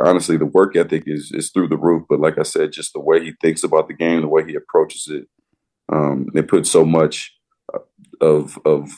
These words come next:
the way he does it, you know, into, into my craft, and I was able to kinda steal a few things. And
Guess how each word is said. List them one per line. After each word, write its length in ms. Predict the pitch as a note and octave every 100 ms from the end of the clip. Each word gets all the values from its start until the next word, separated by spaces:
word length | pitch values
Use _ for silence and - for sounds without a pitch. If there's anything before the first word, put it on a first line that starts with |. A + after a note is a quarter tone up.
| -
the 100 | D#2
way 180 | D#2+ D#2
he 180 | F#2
does 320 | E2 D#2+ D2+ D2+
it, 160 | C#2+ -
you 100 | D#2
know, 140 | D2
into, 540 | D2 E2 D#2+ D#2 D2+ C#2+
into 240 | D#2 D#2+
my 180 | D2+ D#2
craft, 420 | - D#2 C#2+ C#2+ -
and 80 |
I 60 | D2+
was 140 | D2+
able 180 | D#2 D2
to 60 | D2 -
kinda 160 | C#2+
steal 320 | C#2+ D#2+ D#2
a 40 | D#2
few 200 | C#2+ D2
things. 360 | E2+ D#2 D2+ D#2
And 180 | D2